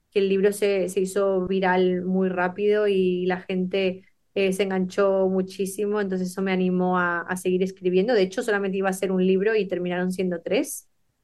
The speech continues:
Eh, y lo bueno de Wattpad es que puedes leer los comentarios, eh, de manera instantánea mientras la gente va leyendo los capítulos.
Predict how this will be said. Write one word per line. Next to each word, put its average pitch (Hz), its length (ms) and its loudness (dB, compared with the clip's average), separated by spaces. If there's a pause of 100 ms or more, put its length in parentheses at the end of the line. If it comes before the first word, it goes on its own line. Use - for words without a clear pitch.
(260)
Eh, 196 520 6
y - 20 6
lo 208 120 6
bueno 220 200 4
de 214 80 2
Wattpad 208 320 4
es 208 80 0
que 214 100 -8
puedes 196 240 2
leer 202 160 4
los 196 160 0
comentarios, 190 1000 2
eh, 185 480 0 (200)
de 190 120 -4
manera 185 320 2
instantánea 190 720 0
mientras 190 260 0
la 170 80 -2
gente 185 300 -2
va 185 80 4
leyendo 185 320 2
los 185 80 0
capítulos. 240 640 2